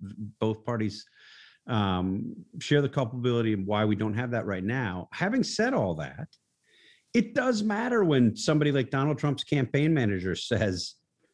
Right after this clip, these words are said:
under oath, I went to him and said, "You didn't win." And you have, you know, one after another after another of these people making that claim. I think you could evaluate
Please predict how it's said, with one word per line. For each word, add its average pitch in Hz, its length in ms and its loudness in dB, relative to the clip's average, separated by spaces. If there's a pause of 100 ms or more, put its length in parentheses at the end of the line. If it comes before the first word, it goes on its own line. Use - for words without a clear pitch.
(260)
under 175 280 6
oath, 190 420 4 (460)
I 185 160 4
went 202 280 6
to 208 80 4
him 165 220 4
and 143 160 2
said, 151 520 2 (340)
"You 160 140 0
didn't 240 200 4
win." 233 500 4 (640)
And 175 160 6
you 185 80 4
have, 208 500 0
you 170 120 0
know, 165 80 2
one 202 340 2
after 165 240 -2
another 175 280 0
after 143 280 -2
another 160 260 0
of 123 120 -4
these 120 160 -4
people 127 300 -4
making 139 500 2
that 123 240 -2
claim. 131 440 2
I 185 140 2
think 240 240 0
you 214 80 -2
could 190 100 0
evaluate 139 460 2